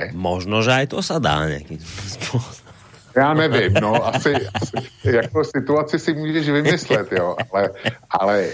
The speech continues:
Speaker 2: že by se, že by se tak nakazila osmdesátiletá babička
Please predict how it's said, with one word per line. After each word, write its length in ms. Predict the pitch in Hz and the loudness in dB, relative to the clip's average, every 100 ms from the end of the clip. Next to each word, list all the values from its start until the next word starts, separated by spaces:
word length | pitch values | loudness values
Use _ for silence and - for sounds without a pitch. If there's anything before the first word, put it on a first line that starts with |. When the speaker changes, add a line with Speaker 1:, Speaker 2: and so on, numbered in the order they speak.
| 101 | -6
Speaker 2:
že 160 | 113 117 | -2 -2
by 180 | 101 143 | 0 0
se, 400 | - 156 127 - | 4 4 2 -2
že 200 | 90 104 | -4 0
by 120 | 113 | 0
se 180 | 127 135 | 0 0
tak 220 | 139 131 | 2 0
nakazila 600 | 113 107 123 131 139 127 | -2 0 2 4 4 4
osmdesátiletá 1080 | 101 - 113 120 - 120 123 123 123 120 131 | 2 0 0 0 2 0 0 -2 -2 0 2
babička 600 | 120 95 101 - - 90 | 2 0 0 0 0 0